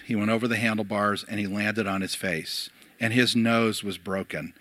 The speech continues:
Uh, it was so bad, and they, his friends carried him in and put him on the floor, and immediately we called nine one one. We called,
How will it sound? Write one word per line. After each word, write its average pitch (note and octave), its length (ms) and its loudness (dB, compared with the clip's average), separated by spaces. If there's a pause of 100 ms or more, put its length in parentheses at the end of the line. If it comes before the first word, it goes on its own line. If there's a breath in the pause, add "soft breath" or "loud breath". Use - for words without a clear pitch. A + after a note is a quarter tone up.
(560 loud breath)
Uh, G#2 280 -4
it A#2 100 2
was A2 180 2
so C3 280 4
bad, F#2 520 0
and G#2 220 -4
they, G#2 400 -2 (160)
his A2 220 -4
friends B2+ 420 4
carried C3+ 400 2
him A#2 220 2
in F#2+ 420 -2 (420 soft breath)
and G#2 120 -8
put B2+ 120 2
him G#2+ 120 0
on G#2 100 -2
the G2 80 -6
floor, G2+ 300 -4
and F#2+ 80 -2
immediately A2 440 2
we G2+ 140 0
called G#2 460 -2
nine G2+ 260 -2
one G2+ 240 -4
one. F2+ 240 -8
We F#2 80 -8
called, G2 380 -6